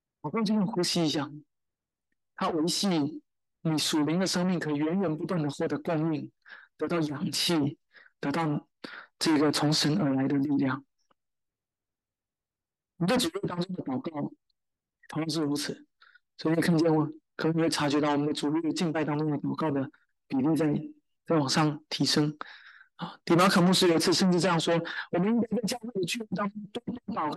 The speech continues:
告，甚至祷告到让非信徒感到厌烦，我们要不厌其烦地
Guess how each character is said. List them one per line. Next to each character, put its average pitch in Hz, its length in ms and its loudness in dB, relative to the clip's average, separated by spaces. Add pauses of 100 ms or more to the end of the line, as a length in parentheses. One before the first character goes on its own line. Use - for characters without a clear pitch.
告， - 120 -8 (160)
甚 285 200 -4
至 269 80 0
祷 180 340 -2
告 - 80 -6 (140)
到 - 80 -8 (200)
让 214 180 -4
非 262 200 -2
信 262 240 0
徒 170 260 -2
感 156 200 -2
到 - 60 -8 (120)
厌 214 260 -2
烦， 131 120 -6 (360)
我 175 60 -4
们 233 240 -2
要 247 100 -4
不 277 100 0
厌 277 200 0
其 196 220 -2
烦 196 160 -2
地 202 80 -2